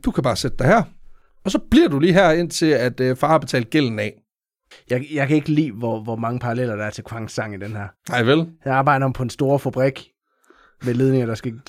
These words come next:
Speaker 2: klippes ud, og det er klar med sine tænder også. Altså
Speaker 1: Ja. Det er rimelig fucking depri, det her.
Speaker 2: Ja.
Speaker 1: Er du klar til at høre, hvad beløbet er? Hvor meget tror du, man skal låne, for at man er nødt til at sætte sin fireårige søn i pant?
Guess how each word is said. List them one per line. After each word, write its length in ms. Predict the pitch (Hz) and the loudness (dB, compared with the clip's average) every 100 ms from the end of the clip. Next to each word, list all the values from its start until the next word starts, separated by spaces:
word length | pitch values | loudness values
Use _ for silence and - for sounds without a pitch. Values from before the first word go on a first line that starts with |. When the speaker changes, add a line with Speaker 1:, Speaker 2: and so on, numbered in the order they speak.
| - | -10
Speaker 2:
klippes 320 | - 123 120 | -4 -2 -2
ud, 120 | 131 123 | 0 0
og 80 | |
det 80 | 113 | -2
er 40 | 113 | -6
klar 260 | - 120 | -4 -4
med 140 | 117 110 | -4 -8
sine 200 | - 113 | -8 -6
tænder 280 | 131 123 98 | -4 -4 -4
også. 240 | 92 - | -10 -10
Altså 240 | 135 143 120 - - _ - | -8 -6 -8 -10 -20 _ -10
Speaker 1:
Ja. 100 | 120 - - _ _ _ _ _ - - _ _ _ _ _ _ _ _ _ _ _ _ _ _ _ | -10 -10 -20 _ _ _ _ _ -20 -20 _ _ _ _ _ _ _ _ _ _ _ _ _ _ _
Det 180 | 170 170 | 4 6
er 60 | |
rimelig 220 | 165 185 170 | 6 4 4
fucking 360 | 175 - 120 | 2 0 -2
depri, 280 | 156 165 135 | -2 -2 -4
det 140 | 120 | -2
her. 140 | 131 127 98 _ _ _ - | 0 -2 -6 _ _ _ -12
Speaker 2:
Ja. 240 | - 123 156 - _ _ _ _ _ _ | -4 -2 -4 -8 _ _ _ _ _ _
Speaker 1:
Er 40 | 127 | 0
du 20 | |
klar 120 | 147 | 2
til 100 | 135 | 4
at 40 | 143 | 4
høre, 80 | |
hvad 100 | 151 | 4
beløbet 400 | 113 127 190 127 | 2 2 2 2
er? 100 | 123 113 - _ _ _ _ _ _ | -4 -6 -10 _ _ _ _ _ _
Hvor 80 | 131 | 0
meget 160 | 151 190 | 2 4
tror 140 | 190 | 2
du, 80 | 147 | 2
man 120 | 127 | 0
skal 160 | - 143 | -2 0
låne, 220 | 147 165 | 2 2
for 160 | - | 0
at 60 | 120 | -2
man 120 | 120 | -2
er 40 | 123 | 0
nødt 120 | 139 | -2
til 80 | 135 | -2
at 60 | |
sætte 180 | 120 127 | -4 -4
sin 120 | 131 | -4
fireårige 300 | 117 151 135 | -2 0 2
søn 160 | 120 143 | 0 -4
i 40 | |
pant? 340 | 135 147 131 | -2 -4 -4